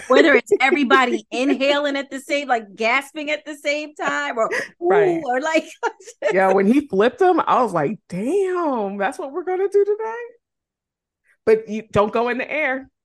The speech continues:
Speaker 2: If you don't, if you, don't go in the air if you don't know that you're gonna come down on your feet. He tried to
Speaker 1: Talking
Speaker 2: jump
Speaker 1: about
Speaker 2: him,
Speaker 1: in,
Speaker 2: and he got
Speaker 1: in the
Speaker 2: flipped.
Speaker 1: air.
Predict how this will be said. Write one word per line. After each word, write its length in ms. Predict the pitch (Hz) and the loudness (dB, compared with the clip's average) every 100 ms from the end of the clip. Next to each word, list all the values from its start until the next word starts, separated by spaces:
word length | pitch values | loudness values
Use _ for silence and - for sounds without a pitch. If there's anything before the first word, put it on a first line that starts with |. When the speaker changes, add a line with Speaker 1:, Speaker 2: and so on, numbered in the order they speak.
| _ | _
Speaker 2:
If 140 | - 190 | -12 -6
you 80 | |
don't, 260 | 190 233 214 | -4 -4 -4
if 100 | 185 | -8
you, 300 | 185 - - 180 | -10 -14 -14 -4
don't 180 | 185 | -2
go 140 | 208 277 | 4 4
in 80 | 269 | 4
the 120 | - | 0
air 200 | 247 226 | 0 0
if 100 | 220 | -2
you 100 | 233 | -8
don't 320 | 156 190 196 | -2 -2 -2
know 120 | 240 | -4
that 160 | 208 202 | -6 -6
you're 80 | 175 | -6
gonna 160 | 175 | -8
come 220 | - 208 | -8 -6
down 180 | 185 175 165 | -4 -4 -4
on 40 | |
your 140 | 151 175 | -6 -8
feet. 360 | - 127 - _ _ _ _ _ | -12 -14 -16 _ _ _ _ _
He 80 | 170 | -4
tried 200 | 208 226 | 0 0
to 80 | |
Speaker 1:
Talking 120 | 240 214 | -2 -2
Speaker 2:
jump 160 | 185 | -2
Speaker 1:
about 200 | - 175 | 0 -2
Speaker 2:
him, 60 | 190 | -4
Speaker 1:
in, 60 | 233 | -6
Speaker 2:
and 100 | 180 | -6
he 40 | |
got 160 | 185 240 | -2 -2
Speaker 1:
in 120 | 208 | -2
the 60 | 117 | -6
Speaker 2:
flipped. 180 | - - | -8 -12
Speaker 1:
air. 420 | 214 202 190 208 | -10 -8 -10 -12